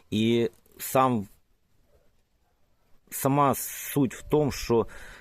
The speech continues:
якщо ц-, таких дзвіночків буде дуже багато, то в якийсь момент ця конструкція з гімна і палок, які вони с-,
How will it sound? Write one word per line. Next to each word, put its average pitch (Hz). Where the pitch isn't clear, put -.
якщо 123
ц-, -
таких 120
дзвіночків 107
буде 95
дуже 143
багато, 107
то 117
в 107
якийсь 113
момент 123
ця 117
конструкція 117
з 92
гімна 110
і 104
палок, 95
які 104
вони 101
с-, -